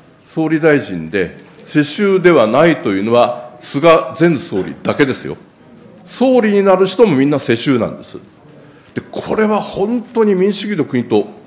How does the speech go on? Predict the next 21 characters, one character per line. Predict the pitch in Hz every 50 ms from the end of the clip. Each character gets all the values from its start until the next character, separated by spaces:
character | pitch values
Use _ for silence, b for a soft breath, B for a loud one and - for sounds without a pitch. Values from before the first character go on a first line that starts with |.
| - -
言 | - 104 123 165
え |
る | 190 214
の | 202 156 107
か | - 107 85 - -
ど | - 120 107 -
う |
か。 | - - - B B B B B -
も | 107 127 127
ち | - - 147 156
ろ | 180 220 262
ん、 | 247 226 214 - - - - - - -
有 | 113 135 139 139 135
権 | - 139 135 131
者 | - - 107
が | 104 113 - -
選 | 101 104 113 117 123 131
ん | 123
で | 104 110
る | 95 92
と | - - 78